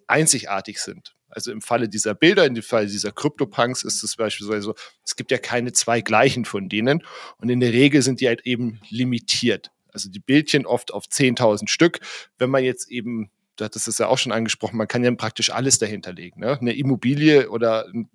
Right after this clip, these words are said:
Patent ist, ähm, aufgrund des normativen Gra-, die normative Kraft des Faktischen limitiert die ja schon.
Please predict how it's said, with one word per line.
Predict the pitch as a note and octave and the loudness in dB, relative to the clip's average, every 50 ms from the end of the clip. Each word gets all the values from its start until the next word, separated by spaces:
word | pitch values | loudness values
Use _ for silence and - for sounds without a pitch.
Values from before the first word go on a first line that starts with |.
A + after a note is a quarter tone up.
| _ | _
Patent | - B2+ A#2 - - A#2+ B2 C3 B2 - | -6 -4 -4 0 2 2 2 2 0 -4
ist, | - - B2+ - - - - - _ - - _ _ _ _ _ _ _ _ _ _ _ _ - | -6 -4 -2 -2 -2 -2 -4 -6 _ -20 -20 _ _ _ _ _ _ _ _ _ _ _ _ -4
ähm, | A#2+ A2+ G#2 A2 G2+ - _ _ _ | -4 -2 -2 -4 -8 -10 _ _ _
aufgrund | - A#2+ A#2 - - - C3 C3+ C3 - - - | -8 -6 -6 -6 -4 0 0 0 2 0 -2 -2
des | B2 A#2+ - - - - - - _ | -2 -2 -2 -4 -6 -10 -16 -12 _
normativen | B2 D3 F3 F#3+ F3 D3+ - F3 E3 D3 C#3+ | 2 4 4 6 4 2 2 -2 -4 -4 -2
Gra-, | - - B2+ B2+ - | 0 2 2 2 2
die | A2+ C#3+ | 0 0
normative | C#3 C#3+ D3 E3 E3 C#3 - - C3+ - B2+ | 4 4 6 6 4 4 2 0 0 -2 -2
Kraft | - - C#3 C3+ - - | 2 2 2 2 2 0
des | A#2+ - | 0 0
Faktischen | - - - E3 - - - A#2 - - A#2 A2+ A2 G#2 - | -2 -4 -4 -6 -4 -2 0 2 2 2 2 0 -2 -4 -4
limitiert | - - C3+ C3+ C3 B2+ A#2 - - B2+ B2 G#2+ - - - - | -4 -2 -2 2 2 0 0 0 0 0 0 0 0 -4 -6 -6
die | G#2+ G#2 | -4 -2
ja | G2+ F#2+ G2 | -2 -2 -2
schon. | - - - G2 F#2+ | -4 -4 -6 -8 -12